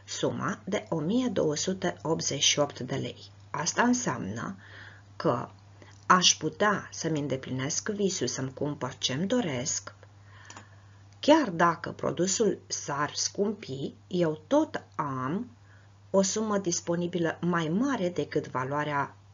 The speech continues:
produsului de la începutul lunii ianuarie.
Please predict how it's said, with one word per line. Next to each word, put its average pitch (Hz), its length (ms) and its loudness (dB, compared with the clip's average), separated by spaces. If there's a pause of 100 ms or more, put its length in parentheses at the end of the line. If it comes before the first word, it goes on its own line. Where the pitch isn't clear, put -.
(220)
produsului 196 680 2
de 196 100 0
la 135 120 4
începutul 151 560 0
lunii 135 500 -2
ianuarie. 156 840 0